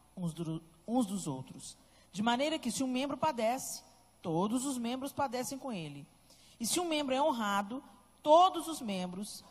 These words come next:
se regozijam com ele. Ora, vós sois o corpo de Cristo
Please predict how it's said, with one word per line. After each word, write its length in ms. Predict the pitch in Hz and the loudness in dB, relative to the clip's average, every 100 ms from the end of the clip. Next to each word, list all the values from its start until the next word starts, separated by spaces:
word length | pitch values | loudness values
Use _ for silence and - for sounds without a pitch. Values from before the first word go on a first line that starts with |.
| - | -20
se 180 | - 240 | -8 0
regozijam 920 | 202 202 214 202 156 165 147 156 156 - - | 0 2 0 -2 0 -2 -2 -4 -6 -10 -14
com 180 | - 156 | -10 -8
ele. 320 | 127 123 127 - - - - | -8 -10 -14 -18 -20 -12 4
Ora, 500 | 196 180 151 135 127 - - - - | 8 8 6 -2 -8 -18 -20 -20 -20
vós 500 | 165 151 190 226 269 | -12 4 6 8 6
sois 720 | - - - 214 185 160 156 - | 0 -4 -2 2 2 2 -4 -6
o 80 | 185 | -10
corpo 440 | - 240 262 - | -4 0 0 0
de 120 | 233 | -8
Cristo 600 | 247 175 165 - - 175 | -8 -4 -4 -6 -8 -10